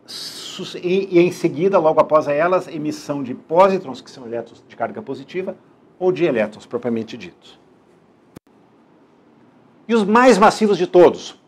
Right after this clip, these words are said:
urânio, tório, plutônio, esses são fabricados durante os primeiros quinze minutos da explosão de uma supernova, no instante do colapso estelar. Por quê? Porque aí você tem uma produção copiosa de nêutrons, uma produção gigante de nêutrons,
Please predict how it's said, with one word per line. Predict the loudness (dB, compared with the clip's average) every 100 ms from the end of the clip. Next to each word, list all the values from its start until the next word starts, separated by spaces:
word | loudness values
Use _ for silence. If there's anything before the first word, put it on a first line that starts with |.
| _ _ _ 0
urânio, | 4 4 2 -6 _ _ _ _ _ _ _
tório, | 6 6 4 -4 _ _ _ -2
plutônio, | 2 4 2 -2 -10 _ _
esses | -4 -4
são | -4 0
fabricados | 0 0 0 0 -2
durante | 0 2 4 0 0 -6
os | -10
primeiros | -8 -2 -2 -2 -6
quinze | -10 -8 -8 -8
minutos | -6 -6 -6
da | -6
explosão | -6 -6 -10 -8 -10
de |
uma | -14
supernova, | -16 -16 -14 -12 -14 -18 _ _ _ -10
no |
instante | -10 -10 _ 4 4 0
do | -6
colapso | -2 2 2 0 -14
estelar. | -6 0 0 0
Por | -4 -10
quê? | -4 -4 -6 -20 _
Porque | -6
aí | -4
você | -4 -12
tem | -12
uma | -12
produção | -8 -10 -12 -14 -16 _
copiosa | -18 -8 4 6 6 4 2
de | 0 -8
nêutrons, | -8 -8 -10 _
uma | -20
produção | -20 -20 -16 -14
gigante | -12 0 6 8 6 0 -10
de | -6
nêutrons, | -2 -2 -4 -10 -14